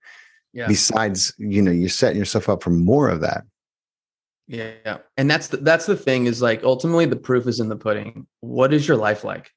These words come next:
Speaker 1: You know, what are your relationships like? So if you're spending seven, seven years, you know, rehashing the same things over and over again, but you're getting triggered in the same ways, you're attracting the same individuals in your life,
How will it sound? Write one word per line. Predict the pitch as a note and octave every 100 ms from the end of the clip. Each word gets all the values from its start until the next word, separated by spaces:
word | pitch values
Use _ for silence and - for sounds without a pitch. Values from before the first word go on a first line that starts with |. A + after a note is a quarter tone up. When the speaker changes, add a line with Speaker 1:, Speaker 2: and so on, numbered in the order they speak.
| _ _ _ _ _ _ -
Speaker 1:
You | A#2
know, | A2+ A2+
what | A#2+ C3
are |
your | C#3
relationships | B2 A2 A2 G2+ F#2 -
like? | - - - _ _ _ -
So | C3
if | A#2+
you're | C#3 F3
spending | - B2 A#2+ A#2
seven, | - A#2 A#2+ A2+ A#2
seven | - A#2+ A2+
years, | A2+ A2+ A#2 B2+ A#2+ -
you | A#2
know, | A2+ A2+ A2
rehashing | A#2 A#2 A2+ A2+ -
the | A#2
same | - A#2 G#2+
things | A#2 A2
over | A2 A2+
and |
over | A2 A#2
again, | B2+ A#2+
but | F#2
you're | A#2+
getting | B2 A2+ A2
triggered | - A#2+ A#2+
in | A#2+
the | A#2
same | A#2+ A#2 A#2
ways, | A2+ A#2 A#2
you're | A#2
attracting | - A#2 - A#2
the |
same | - A#2+ A#2+
individuals | A#2 A#2+ A#2+ A#2+ B2
in |
your | B2 B2+
life, | A#2+ A2+ A2